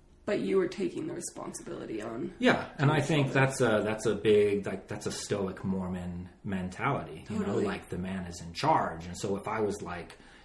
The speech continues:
Speaker 2: if I was the head of the household, if the household falls apart, then
Speaker 1: That's
Speaker 2: I'm
Speaker 1: on
Speaker 2: the one
Speaker 1: you.
Speaker 2: that fucked up.
Speaker 1: Yeah.
Speaker 2: Uh, we're gonna edit out that fuck.
Speaker 1: Oh, yeah. There's
Speaker 2: <laughs>
Speaker 1: no fucks allowed in this podcast.
Speaker 2: No fucks given.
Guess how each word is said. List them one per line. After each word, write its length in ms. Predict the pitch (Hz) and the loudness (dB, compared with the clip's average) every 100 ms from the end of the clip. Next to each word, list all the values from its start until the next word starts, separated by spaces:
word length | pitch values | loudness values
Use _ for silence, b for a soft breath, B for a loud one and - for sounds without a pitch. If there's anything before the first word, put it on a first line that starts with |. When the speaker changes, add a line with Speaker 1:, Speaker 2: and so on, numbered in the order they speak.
| - | -12
Speaker 2:
if 160 | - | -6
I 160 | 104 101 | -4 -4
was 200 | 92 85 - - - - - - | -6 -6 -8 -10 -14 -20 -14 -8
the 80 | |
head 300 | - - 135 95 | -6 0 0 0
of 80 | |
the 60 | 87 | -2
household, 580 | - 165 160 - 95 95 | 4 4 4 0 0 -2
if 80 | - | -4
the 80 | |
household 460 | 127 98 - 98 - | 0 0 0 -6 -4
falls 220 | 92 90 | -6 -6
apart, 400 | 90 151 101 85 - | -6 -4 -4 -6 -10
then 180 | 92 85 82 - | -10 -10 -10 -2
Speaker 1:
That's 200 | 117 135 | 2 2
Speaker 2:
I'm 60 | |
Speaker 1:
on 60 | 101 | 2
Speaker 2:
the 80 | 92 | 2
one 220 | 98 92 | 0 0
Speaker 1:
you. 40 | 82 | -4
Speaker 2:
that 140 | - | -8
fucked 300 | - - - | -8 -8 -6
up. 280 | 135 - - - - | -6 -6 -12 -8 -2
Speaker 1:
Yeah. 280 | - - 226 - - - | -2 -2 -8 -16 -20 -12
Speaker 2:
Uh, 140 | - 101 - 110 | -8 -8 -6 -2
we're 120 | 98 | 0
gonna 180 | 90 85 | -2 -6
edit 200 | 90 82 | -8 -8
out 220 | 80 76 - | -10 -10 -10
that 220 | 67 - | -12 -10
fuck. 300 | 82 - - - - 202 | -12 -12 -14 -14 2 8
Speaker 1:
Oh, 140 | 208 | 8
yeah. 260 | 208 175 165 - | 8 4 0 2
There's 400 | 226 233 233 240 | 4 6 6 6
Speaker 2:
<laughs> 0 | |
Speaker 1:
no 220 | 233 220 | 6 6
fucks 380 | 220 202 - - | 4 0 0 -4
allowed 380 | 185 170 151 - - - | -2 -2 -4 -6 -10 -6
in 120 | - 196 | -4 -2
this 200 | 185 - | -2 -4
podcast. 520 | 101 101 - 95 - | -6 -6 -6 -6 -2
Speaker 2:
No 120 | 107 | 0
fucks 360 | 101 101 - - | 0 -2 -2 -6
given. 220 | 95 - | -6 -6